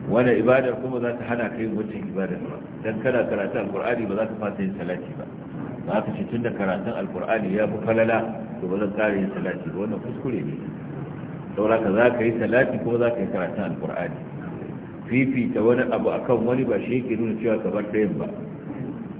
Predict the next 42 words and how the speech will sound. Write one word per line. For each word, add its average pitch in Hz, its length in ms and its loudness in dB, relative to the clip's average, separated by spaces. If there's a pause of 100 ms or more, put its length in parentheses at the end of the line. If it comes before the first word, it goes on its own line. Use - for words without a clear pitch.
(340)
Kada 110 240 4
ka - 120 -2
yi 95 240 2
shi, - 120 -6
a'a. - 280 -2 (880)
Za 117 240 2
ka 120 80 0
yi 107 140 2 (100)
ci 139 160 0
gaba 117 240 6
da 113 60 0
yin 117 200 0
salati. 113 640 0 (500)
Akwai 117 300 2
ma 120 140 2
inda 127 280 0
salati 110 480 0
yake 110 240 -2
zama 113 280 0
maka 117 340 -2
muhimmi 98 640 0
matuƙa 113 440 0
da 104 60 0
gaske, - 340 -4
kamar 90 240 -2
lokacin 110 360 -4
da 98 60 -4
kake 104 280 -6
addu'a 95 480 0
ana 98 200 -2
son 101 200 -4
ka, 82 220 -2 (800)
ka - 160 -4
shigar 127 320 6
da 110 100 6
salati 117 440 4
a - 40 2
cikin - 240 -4
addu'arka, - 540 -2
ko - 120 0
a - 120 2
farko 107 400 0